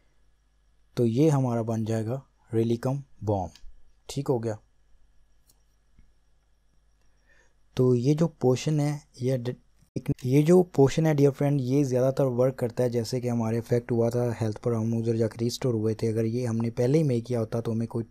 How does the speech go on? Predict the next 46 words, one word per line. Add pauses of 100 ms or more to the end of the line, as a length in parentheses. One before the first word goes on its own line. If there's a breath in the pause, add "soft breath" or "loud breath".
(100)
टेंशन
नहीं
होनी
थी। (720 loud breath)
ये (160)
जो
भी
आपको
वीकनेस
होगी,
तो
अगर
इसका
एक
भी
ड्रिंक
आप,
अ, (380)
पी
लोगे
तो
आप
बिल्कुल
सेट
हो
जाओगे। (1700 soft breath)
तो
कैसी
लगी
ये
वीडियो,
अपने
दोस्तों
के
साथ
इसको
ज़रूर
शेयर
कीजिएगा
और
मेरे
चैनल
को
सब्सक्राइब
करना
मत